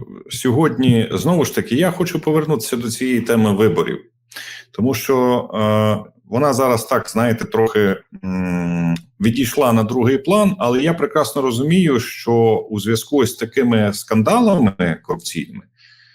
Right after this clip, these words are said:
ну, рейтинг, він не може триматися на тому рівні. Щоб там навіть не пе-, не, не подавали соціологічні агентства, ну, в будь-якому випадку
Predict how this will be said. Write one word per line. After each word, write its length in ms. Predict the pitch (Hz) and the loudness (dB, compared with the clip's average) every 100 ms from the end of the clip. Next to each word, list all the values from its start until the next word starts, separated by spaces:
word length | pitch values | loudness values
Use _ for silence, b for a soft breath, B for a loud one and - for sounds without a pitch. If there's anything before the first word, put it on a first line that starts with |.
| b - | b -2
ну, 380 | 110 92 80 - _ _ _ _ _ _ - | 2 2 0 -6 _ _ _ _ _ _ 0
рейтинг, 520 | 120 117 - 85 82 | 2 4 2 -2 0
він 160 | 101 120 | 2 4
не 80 | 135 | 4
може 320 | 143 90 85 | 4 2 0
триматися 680 | 85 101 113 95 - - 85 | 0 2 4 2 -2 -2 0
на 120 | 85 | 0
тому 320 | 87 95 92 | 0 0 2
рівні. 400 | 98 82 - - _ b b | 0 -2 -6 -14 _ b b
Щоб 340 | - 135 135 | -4 -2 0
там 200 | 127 120 | 0 2
навіть 360 | 123 120 110 - | 4 4 2 4
не 120 | 113 | 2
пе-, 280 | 107 104 98 | 4 2 4
не, 420 | 110 107 104 104 | 4 4 4 2
не 280 | 110 113 110 | 4 4 4
подавали 600 | 104 113 113 113 113 95 | 2 0 2 2 2 2
соціологічні 840 | 87 98 - 107 104 95 87 92 95 | 0 -4 0 0 2 0 -2 0 0
агентства, 720 | 95 185 233 - - - - _ _ _ _ _ _ _ _ - | 2 4 2 0 -6 -6 -10 _ _ _ _ _ _ _ _ 0
ну, 440 | 107 117 104 - - _ - | 4 6 4 0 -10 _ -14
в 140 | 85 | -6
будь-якому 640 | 101 196 147 139 123 110 98 | 2 4 4 2 4 4 4
випадку 720 | 98 - 78 - 65 - | 2 2 -4 -4 -8 -8